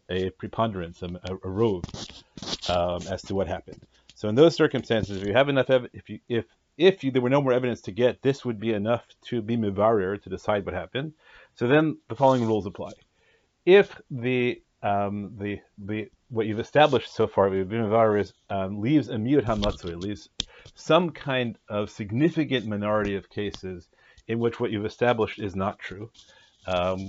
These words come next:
whatever you define miut hamatzui, five percent, ten percent, fifteen percent, depending which shita and which case you're talking about. So then there remains an isur d'rabbanan, a, a rabbinic prohibition, against acting without checking, right? So for example, if,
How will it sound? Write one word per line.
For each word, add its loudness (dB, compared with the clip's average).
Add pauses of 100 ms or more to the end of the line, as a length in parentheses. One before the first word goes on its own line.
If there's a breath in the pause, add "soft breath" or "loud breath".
whatever -2
you -4
define -4
miut -4
hamatzui, -4
five -2
percent, -10
ten -6
percent, -12
fifteen -6
percent, -6
depending -8
which -12 (100)
shita -6
and -8
which -12
case -8
you're -14
talking -8
about. 0 (420 loud breath)
So -4
then 0 (120)
there 0
remains -2 (200)
an -2
isur -2
d'rabbanan, 2
a, -8 (140)
a -2
rabbinic 0
prohibition, -4 (500 loud breath)
against 0 (120)
acting 0
without 4
checking, -6 (240)
right? -8
So -6
for -4
example, -2
if, -8